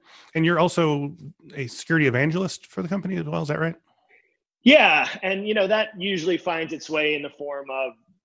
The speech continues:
Speaker 2: conferences, you know, speaking
Speaker 1: Yep.
Speaker 2: engagements,
Speaker 1: Yep.
Speaker 2: where we're, you know, explaining to customers typically, you know, what, what are these challenges in security? This one that we're discussing today being one of the major ones, you know, the skills gap,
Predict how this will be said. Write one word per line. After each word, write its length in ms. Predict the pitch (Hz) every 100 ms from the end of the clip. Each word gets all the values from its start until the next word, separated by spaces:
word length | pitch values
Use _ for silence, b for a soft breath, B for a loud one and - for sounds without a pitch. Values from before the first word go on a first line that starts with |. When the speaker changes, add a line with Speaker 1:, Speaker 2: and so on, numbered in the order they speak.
| -
Speaker 2:
conferences, 920 | 139 135 139 131 143 135 127 - -
you 80 | 143
know, 80 | 131
speaking 360 | - 147 139
Speaker 1:
Yep. 80 | 135
Speaker 2:
engagements, 920 | 135 127 131 123 131 127 120 - -
Speaker 1:
Yep. 240 | 147 131 - -
Speaker 2:
where 480 | 131 135 135 131 - -
we're, 520 | 147 160 147 143 - _ -
you 200 | 175 151
know, 140 | 143
explaining 480 | 127 - 156 151 139
to 80 | 127
customers 720 | 143 135 131 139 131 120 -
typically, 500 | - 135 139 135 139
you 120 | 131
know, 80 | 131
what, 180 | 139 147
what 160 | 156
are 140 | 151 143
these 180 | 135 -
challenges 640 | - 139 139 131 131 131
in 100 | 131
security? 720 | - - 156 147 139 131 123 b b _
This 340 | 120 160 -
one 320 | 139 147 147 143
that 140 | 139
we're 100 | 131
discussing 560 | 127 127 - 135 - 123
today 260 | 131 135
being 280 | 127 127 123
one 160 | 135 131
of 60 |
the 60 | 117
major 440 | 113 131 131 131
ones, 440 | 123 123 127 131 -
you 100 | 120
know, 100 | 120
the 80 |
skills 420 | 113 - 127 127 -
gap, 380 | 127 123 123